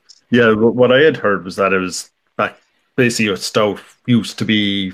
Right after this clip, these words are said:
a stronger porter, and they were the same thing, but one was, had more alcohol, and then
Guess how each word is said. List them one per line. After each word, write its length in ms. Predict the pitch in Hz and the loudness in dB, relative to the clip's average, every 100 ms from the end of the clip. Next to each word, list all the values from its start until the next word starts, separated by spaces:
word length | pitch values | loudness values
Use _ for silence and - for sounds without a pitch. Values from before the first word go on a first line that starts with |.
| - | -10
a 20 | |
stronger 380 | - - 104 95 | -8 -2 -2 -4
porter, 440 | - 107 98 - 90 | -6 -2 -2 -2 -8
and 140 | 87 | -8
they 40 | |
were 100 | 90 | -8
the 80 | 85 | -8
same 260 | 87 117 95 | -2 -2 0
thing, 240 | 110 92 | -2 -2
but 140 | 90 90 | -4 -4
one 180 | 101 | -4
was, 380 | 95 92 - - | -4 -4 -6 -8
had 160 | - 101 | -4 0
more 200 | 104 101 | 2 2
alcohol, 520 | 98 95 90 95 90 | 2 0 0 2 2
and 120 | 90 | 0
then 300 | 98 95 90 | 0 0 -4